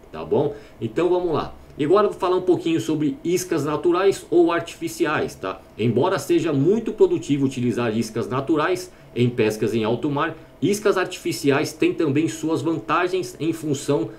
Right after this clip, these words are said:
da sua grande variedade. Para um equipamento médio,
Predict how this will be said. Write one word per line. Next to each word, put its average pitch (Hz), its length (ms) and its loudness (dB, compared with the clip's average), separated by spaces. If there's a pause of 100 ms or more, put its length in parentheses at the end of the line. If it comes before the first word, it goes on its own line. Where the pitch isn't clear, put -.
(160)
da 131 140 -2
sua 160 180 -2
grande 143 340 4
variedade. 147 720 0 (280)
Para 101 200 -2
um 123 100 4
equipamento 139 560 0
médio, 180 360 -2